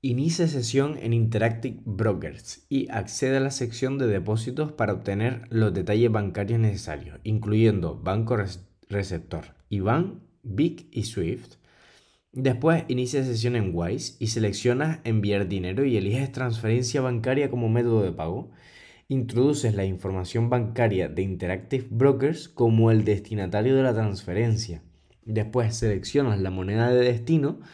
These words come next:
apropiada, generalmente U S D,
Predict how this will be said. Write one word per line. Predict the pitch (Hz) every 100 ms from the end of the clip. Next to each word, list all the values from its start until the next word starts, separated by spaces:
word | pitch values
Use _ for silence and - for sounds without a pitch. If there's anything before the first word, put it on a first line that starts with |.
| - - -
apropiada, | 98 85 85 117 139 139
generalmente | 107 90 92 92 113 110 104 85 -
U | 107 107
S | 107 110
D, | 113 165 -